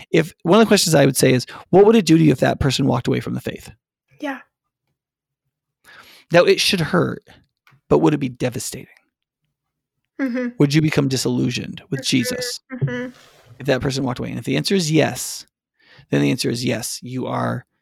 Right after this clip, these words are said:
Speaker 1: relying on them too much.
Speaker 2: Yeah. Yeah, that's helpful. Um, also, I w-, just a little, um,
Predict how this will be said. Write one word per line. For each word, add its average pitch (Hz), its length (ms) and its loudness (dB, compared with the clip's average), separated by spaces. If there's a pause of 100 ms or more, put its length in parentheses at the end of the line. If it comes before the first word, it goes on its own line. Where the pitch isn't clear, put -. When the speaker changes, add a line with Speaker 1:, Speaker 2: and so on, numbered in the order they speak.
(1200)
Speaker 1:
relying 143 440 -2
on 123 80 -6
them 131 100 -6
too - 120 -10
much. - 280 -12 (260)
Speaker 2:
Yeah. - 220 -10 (1800)
Yeah, 294 240 -2 (180)
that's 277 100 -10
helpful. 262 320 -4 (1040)
Um, 247 380 2 (1160)
also, 294 280 4
I 254 260 6
w-, 254 240 -4
just 269 200 -4
a 285 60 0
little, 202 560 -6 (480)
um, 208 460 -4